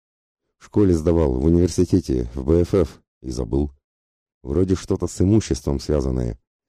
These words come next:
То ли поместье свое не совсем честным путем приобрел. А, ладно. Проверю.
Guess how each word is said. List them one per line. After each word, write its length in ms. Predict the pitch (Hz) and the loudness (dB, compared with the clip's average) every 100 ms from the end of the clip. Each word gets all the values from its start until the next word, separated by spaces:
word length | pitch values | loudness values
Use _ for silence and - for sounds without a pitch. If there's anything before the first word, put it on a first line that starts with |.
| _ - | _ -6
То 100 | 92 | -2
ли 100 | 110 | 0
поместье 480 | 110 104 98 - 90 | 2 4 2 2 -2
свое 320 | 90 87 87 | 2 4 4
не 100 | 85 | 2
совсем 380 | 85 78 85 78 | 0 -2 -2 -2
честным 340 | 82 80 78 | -2 -2 -2
путем 300 | 78 - 78 | -2 -2 -2
приобрел. 480 | 78 76 73 73 71 _ _ _ _ _ | 0 0 2 0 -2 _ _ _ _ _
А, 140 | 85 69 | -10 -4
ладно. 400 | 67 58 55 - _ _ _ _ _ | -4 -4 -8 -10 _ _ _ _ _
Проверю. 400 | 73 76 65 53 | -4 -2 -2 -4